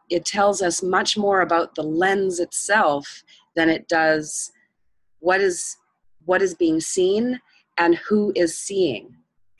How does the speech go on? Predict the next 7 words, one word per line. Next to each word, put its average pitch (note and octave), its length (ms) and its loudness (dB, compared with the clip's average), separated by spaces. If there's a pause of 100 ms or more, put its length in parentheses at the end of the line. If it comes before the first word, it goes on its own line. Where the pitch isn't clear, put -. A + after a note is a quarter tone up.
(440)
And F3 220 4
so, E3+ 540 2 (560)
uh, D#3 420 2 (300)
you E3 280 -4
know, D#3 240 -2
language E3+ 880 0 (380)
is E3 580 2